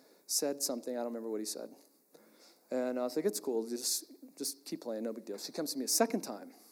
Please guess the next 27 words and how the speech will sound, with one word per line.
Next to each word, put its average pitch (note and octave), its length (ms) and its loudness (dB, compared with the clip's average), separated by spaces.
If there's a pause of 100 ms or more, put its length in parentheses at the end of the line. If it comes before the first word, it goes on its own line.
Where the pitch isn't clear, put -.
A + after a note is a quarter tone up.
(180)
Okay. C3+ 280 -2 (400)
All B2 80 0
right. A2+ 260 0
Sympathetic C3 400 2
nervous C#3+ 280 2
system's C#3+ 300 -2
kicking D3+ 240 0
in. C#3+ 140 2
Fight C3 200 2
or B2 60 0
flight. D3 300 8
I'm B2+ 160 4
not C3 300 2 (340)
a B2+ 60 -2
flight C#3+ 320 6
guy, E3 220 8
just D#3+ 220 2
so D#3 80 6
you C#3+ 80 6
know. E3 200 2 (580)
Um, B2+ 400 4 (880)
and, C#3 340 4
uh, B2+ 260 4
she's - 200 -2
crying C#3+ 400 4
this A#2+ 180 -2
time. G#2 260 -8